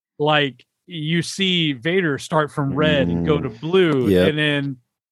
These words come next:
Speaker 1: Ben went from blue and went to red, and they kept going back and forth like that with every comment they were making. I was like, "Okay, that's badass." I mean,
Speaker 3: Yeah.
Speaker 1: the, and then to the, and I agree with you. I was really glad to see it wasn't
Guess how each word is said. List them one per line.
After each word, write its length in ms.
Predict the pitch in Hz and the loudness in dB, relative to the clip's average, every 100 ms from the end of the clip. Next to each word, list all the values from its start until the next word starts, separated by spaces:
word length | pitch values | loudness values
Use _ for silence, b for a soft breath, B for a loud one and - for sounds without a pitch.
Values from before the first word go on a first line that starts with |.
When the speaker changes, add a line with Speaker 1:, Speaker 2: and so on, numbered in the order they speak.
| - | -2
Speaker 1:
Ben 340 | 170 190 160 | 0 2 0
went 240 | 151 156 131 | 2 0 0
from 440 | - 139 135 131 | -4 -2 0 -2
blue 420 | 117 156 160 147 131 | -2 2 4 4 2
and 80 | |
went 180 | 135 151 | -2 -4
to 80 | 127 | -6
red, 520 | 127 214 185 120 113 165 | -2 0 2 0 -4 -2
and 220 | 151 147 | 0 2
they 100 | 139 | -2
kept 280 | - 180 - | -2 -6 -2
going 260 | 170 156 | -2 -2
back 300 | 135 165 156 135 | 0 0 0 -4
and 120 | 117 | -10
forth 340 | 175 185 - | -6 -4 -2
like 220 | 160 123 123 | -2 -2 -2
that 260 | 131 127 | -2 -2
with 200 | 151 131 | -2 -2
every 180 | 147 135 | -4 -4
comment 400 | 127 190 214 151 | -6 -4 -4 -4
they 80 | 139 | -6
were 140 | 123 120 | -8 -6
making. 380 | 127 127 131 | -6 -6 -8
I 80 | 127 | -6
was 220 | 143 143 139 | -4 -4 -2
like, 220 | 139 - b b b | -2 -4 b b b
"Okay, 320 | 143 - 160 | -2 0 0
that's 460 | 113 101 160 254 - | -2 0 2 2 0
badass." 840 | 139 139 131 127 113 80 - - - | 0 2 2 2 0 -4 -16 -18 -4
I 120 | 147 | 0
mean, 140 | 156 147 | 4 4
Speaker 3:
Yeah. 180 | 85 | 4
Speaker 1:
the, 240 | 135 131 139 | 0 -2 -4
and 180 | 185 180 | -2 0
then 220 | 190 180 - _ _ _ _ - | 0 0 -6 _ _ _ _ -6
to 440 | 190 185 170 160 160 165 156 | 0 2 2 0 -4 -10 -4
the, 360 | 156 156 151 | 0 0 -2
and 160 | 185 165 | 0 2
I 140 | 165 | 2
agree 320 | 160 139 160 175 | 0 0 2 4
with 180 | 151 135 | 2 -2
you. 200 | 120 127 | -6 -4
I 100 | 156 | 0
was 220 | 143 123 | 0 0
really 180 | 180 214 | 0 0
glad 280 | 170 175 156 | 4 2 2
to 40 | 127 | -2
see 600 | - 160 151 147 143 135 | -6 -2 2 2 0 0
it 120 | 160 139 | -2 -2
wasn't 480 | 135 165 143 139 | 0 0 0 -2